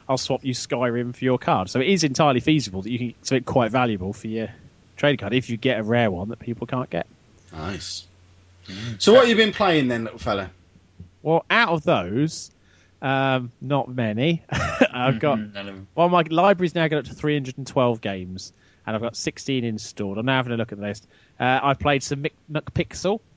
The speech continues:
Speaker 1: which, uh, I have played on the iPad. It's basically like a little point and click mini game, kind of WarioWare
Speaker 2: Yeah,
Speaker 1: stuff
Speaker 2: I've been
Speaker 1: game.
Speaker 2: playing that on my Kindle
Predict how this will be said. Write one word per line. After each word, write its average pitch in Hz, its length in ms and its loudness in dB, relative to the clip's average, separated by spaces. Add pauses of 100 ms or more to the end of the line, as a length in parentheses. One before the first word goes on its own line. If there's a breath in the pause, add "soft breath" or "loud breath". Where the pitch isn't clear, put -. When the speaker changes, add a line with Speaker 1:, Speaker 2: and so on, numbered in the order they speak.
(140)
Speaker 1:
which, - 300 -10
uh, 127 200 0
I 120 80 -2
have - 200 -4
played 117 200 -2
on 113 60 -4
the 120 80 -2
iPad. 107 500 -6
It's 123 120 -12
basically 143 280 0
like 127 120 0
a 139 40 0
little 127 80 0
point 131 280 0
and 120 100 -10
click - 220 -8
mini 117 240 -6
game, 117 360 0
kind 117 160 -4
of 107 100 0
WarioWare 104 600 -2
Speaker 2:
Yeah, 180 100 6
Speaker 1:
stuff 165 220 6
Speaker 2:
I've - 40 -10
been 175 120 -2
Speaker 1:
game. 113 100 -4
Speaker 2:
playing 131 260 0
that 131 200 -2
on 127 160 -4
my 123 320 -2
Kindle 110 520 -4